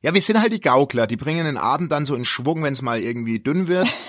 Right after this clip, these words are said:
Speaker 1: Aber es gibt halt dann einfach so Leute wie, wie unsere Partner. Alex ist ja so, äh, überall im Tee, der kann ja über alles referieren. Und es ist dann auch schön,
Speaker 2: Der
Speaker 1: wenn
Speaker 2: ist halt
Speaker 1: solche
Speaker 2: echt,
Speaker 1: Leute
Speaker 2: der
Speaker 1: mal
Speaker 2: ist
Speaker 1: Spaß haben.
Speaker 2: unheimlich belesen, der Dude einfach.
Speaker 1: Ja, ja.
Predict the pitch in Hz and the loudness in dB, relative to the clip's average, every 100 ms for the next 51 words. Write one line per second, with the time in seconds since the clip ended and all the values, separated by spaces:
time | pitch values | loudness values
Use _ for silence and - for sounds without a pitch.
0 | - - - 127 143 - 190 - 170 165 | -18 -4 0 2 2 2 0 2 2 4
1 | 156 160 156 135 156 165 - 139 139 170 | 4 2 2 2 2 2 4 4 6 4
2 | 170 156 143 - 135 131 131 131 117 120 | 4 2 2 0 -2 -2 -2 -4 -2 2
3 | 131 160 180 165 139 107 107 127 139 - | 2 2 0 2 2 0 2 2 2 0
4 | - 117 127 110 117 113 - 113 - - | -4 0 0 2 0 0 -2 -8 -10 -14
5 | - 170 180 170 131 139 131 139 123 120 | -8 0 2 4 4 2 0 -2 0 2
6 | 131 131 120 - 165 - 131 135 131 123 | 2 2 2 2 2 2 0 0 0 -2
7 | 131 156 160 - - - 131 165 - 185 | -2 -2 -4 -10 -16 -6 -2 0 0 0
8 | 165 - 185 180 - - 165 131 113 110 | 0 0 2 2 4 4 4 4 4 4
9 | 98 - 190 262 294 262 240 254 247 240 | 0 -2 0 2 2 4 4 4 0 0
10 | 226 233 226 214 151 151 156 - - 143 | 2 2 0 0 0 -2 -6 -4 -4 0
11 | 127 127 - - _ - 135 | 2 2 0 -14 _ 0 0